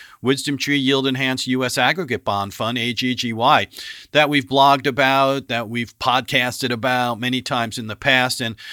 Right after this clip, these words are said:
which is a key anchor in the barbell strategy that we discuss quite frequently as well. And following the same strategy as Aggie, shag reweights the sectors of the one to five year segment of the short ag composite,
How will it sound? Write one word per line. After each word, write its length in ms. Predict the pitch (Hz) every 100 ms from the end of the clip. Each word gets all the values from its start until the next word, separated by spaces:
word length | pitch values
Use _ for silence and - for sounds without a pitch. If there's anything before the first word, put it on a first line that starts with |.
| -
which 140 | - 127
is 140 | 117
a 60 | 120
key 280 | - 160 -
anchor 560 | 120 151 156 113 98 92
in 120 | 113
the 80 | 110
barbell 440 | 120 117 120 107
strategy 800 | 104 - 127 117 117 104 107 101 - - - -
that 260 | - 110 98
we 160 | 113 113
discuss 540 | 104 - - 117 -
quite 340 | - - 107
frequently 680 | - 123 110 110 98 98 95 -
as 320 | 107 95 -
well. 460 | 101 131 117 87 - - - -
And 200 | 120 110
following 400 | 156 180 156 139
the 80 | 131
same 280 | - 147
strategy 600 | 127 - 131 147 160 131
as 100 | 117
Aggie, 420 | 107 104 98 113 110 - -
shag 380 | - 160 151 139
reweights 600 | 120 151 185 139 135 -
the 80 | 131
sectors 520 | - 123 - 135 131
of 140 | 131
the 100 | 107
one 280 | 113 117 131
to 60 | 135
five 360 | - 123 120
year 120 | 120 131
segment 520 | - 127 107 127 131 -
of 120 | 110
the 60 | 113
short 300 | - 127 127
ag 200 | 113 101
composite, 680 | 110 95 101 92 104 123